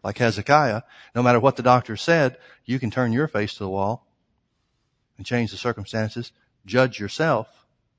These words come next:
which had to be what Hezekiah did. Had to be. That's the only thing that would change the circumstances. You could judge yourself so that you can miss the condemnation that comes from the broken law of love.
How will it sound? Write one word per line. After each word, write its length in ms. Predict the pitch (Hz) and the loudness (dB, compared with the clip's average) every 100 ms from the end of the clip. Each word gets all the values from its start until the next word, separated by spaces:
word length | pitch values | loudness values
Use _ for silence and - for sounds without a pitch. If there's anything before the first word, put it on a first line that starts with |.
| - | -8
which 120 | 123 | 2
had 160 | 190 165 | 4 4
to 40 | |
be 120 | 113 | 0
what 120 | 107 110 | 0 0
Hezekiah 460 | 110 - 107 92 | 0 0 -2 -2
did. 240 | 107 139 - _ _ _ _ _ _ _ | -4 -6 -8 _ _ _ _ _ _ _
Had 200 | - 175 107 | 0 2 2
to 80 | |
be. 240 | 85 - - _ _ _ - | -6 -14 -20 _ _ _ -8
That's 160 | 131 | -4
the 60 | 143 | -2
only 100 | 131 | 0
thing 160 | 131 | 0
that 80 | 123 | 0
would 80 | 107 | -2
change 280 | - 120 - | -2 -4 -4
the 60 | |
circumstances. 720 | - 127 - - 85 - _ _ _ _ _ _ _ _ _ | -6 -8 -8 -18 -20 -20 _ _ _ _ _ _ _ _ _
You 120 | 117 113 | -2 -2
could 120 | 107 | 0
judge 260 | 123 110 | 2 2
yourself 360 | 101 - 147 131 | -2 0 2 2
so 120 | 123 | -2
that 200 | 113 98 | -6 -6
you 80 | 107 | -6
can 180 | 98 107 | -4 0
miss 200 | 175 - | 0 -2
the 100 | - | -4
condemnation 720 | - 123 113 107 139 - 107 | 0 0 0 -2 -2 -2 -8
that 100 | 104 | -8
comes 440 | - 113 110 - _ _ _ _ _ | -4 -4 -4 -12 _ _ _ _ _
from 140 | 104 | -6
the 80 | 101 | -2
broken 320 | - 95 104 | -2 -2 -4
law 180 | 98 95 | -4 -4
of 80 | 90 | -6
love. 220 | 90 | -10